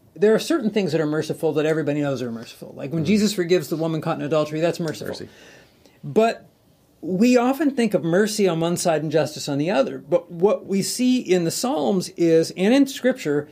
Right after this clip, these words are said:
Speaker 1: is that that's not the case. God is always just and merciful at the same time.
Speaker 2: Hmm.
Speaker 1: And if you'd read the statement here from Desire of Ages seven sixty-two.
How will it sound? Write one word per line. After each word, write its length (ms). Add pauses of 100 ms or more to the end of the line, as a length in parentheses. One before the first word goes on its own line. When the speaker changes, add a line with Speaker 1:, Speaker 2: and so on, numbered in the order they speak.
(260)
Speaker 1:
is 260
that 180
that's 260
not 140
the 60
case. 340
God 260
is 240
always 380
just 420
and 200
merciful 480
at 240
the 80
same 340
time. 480 (240)
Speaker 2:
Hmm. 320
Speaker 1:
And 300
if 160
you'd 160
read 180
the 80
statement 400
here 140
from 160
Desire 260
of 60
Ages 280
seven 220
sixty-two. 680